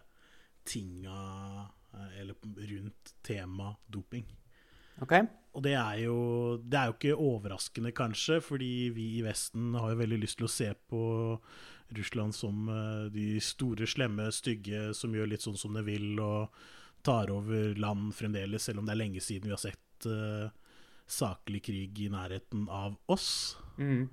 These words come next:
Speaker 1: Eh, altså typen når Russland <laughs> ikke bare, nei, vi har den Krimhalvøya her, vi. Eh, den er vår, men det er ikke vi som er der, altså, men den er vår nå.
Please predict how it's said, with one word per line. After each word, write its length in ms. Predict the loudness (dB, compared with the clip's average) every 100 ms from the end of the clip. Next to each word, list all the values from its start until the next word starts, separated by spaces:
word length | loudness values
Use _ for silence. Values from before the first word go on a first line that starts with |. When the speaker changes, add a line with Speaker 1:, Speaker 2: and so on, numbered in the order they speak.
| -4
Speaker 1:
Eh, 580 | -4 -2 -2 -2 -4
altså 320 | -4 -2 -2 0
typen 300 | -2 0 0
når 160 | 0
Russland 340 | -2 -2 2 4
<laughs> 220 | 4 2
ikke 160 | -10 -6
bare, 260 | -4 -4 -4
nei, 160 | -4 -6 -6 -10 -12 -18 -12 2
vi 100 | 6
har 200 | 8 8
den 160 | 6 4
Krimhalvøya 920 | 2 2 2 2 0 -2 -2 -2 -2
her, 80 | -2
vi. 80 | -4 -8 -20 -20 -10
Eh, 600 | -6 -4 -2 -2 -2 -2
den 160 | 0 2
er 120 | 4
vår, 240 | 4 2 4
men 100 | 2
det 80 |
er 60 | 4
ikke 160 | 2 2
vi 180 | -2
som 220 | 0 2 2
er 160 | 2
der, 140 | 0 -2
altså, 260 | -2 -6
men 280 | -4 -2 -2
den 160 | 0 0
er 100 | 0
vår 240 | -2 -4
nå. 160 | -4 -4